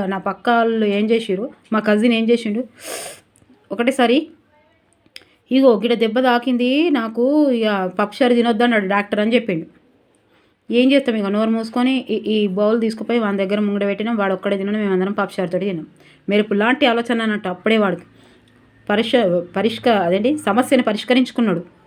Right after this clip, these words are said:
<laughs> ఎట్లయినా చికెన్ తినాలని ఉన్నది. మరి ఏం చేస్తారు, అది ఒక్కడికే అవుతుంది కాబట్టి అప్పుడే ఆయనకు తెలియదు కదా వచ్చే వరకు ఎట్లయినా.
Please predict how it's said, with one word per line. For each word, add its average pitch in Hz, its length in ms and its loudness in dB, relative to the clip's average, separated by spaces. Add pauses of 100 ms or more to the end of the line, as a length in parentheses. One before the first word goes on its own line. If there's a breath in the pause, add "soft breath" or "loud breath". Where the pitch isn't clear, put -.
(180)
<laughs> - 680 -2
ఎట్లయినా 277 360 4
చికెన్ 285 280 2
తినాలని 262 380 4
ఉన్నది. 254 400 0 (320 loud breath)
మరి 247 120 6
ఏం 262 100 4
చేస్తారు, 294 220 2
అది 233 100 4
ఒక్కడికే 269 360 2
అవుతుంది 247 260 2
కాబట్టి 247 340 0
అప్పుడే 262 400 0 (540)
ఆయనకు 247 180 4
తెలియదు 277 240 6
కదా 208 260 4
వచ్చే 208 280 2
వరకు 240 220 0
ఎట్లయినా. 185 300 -6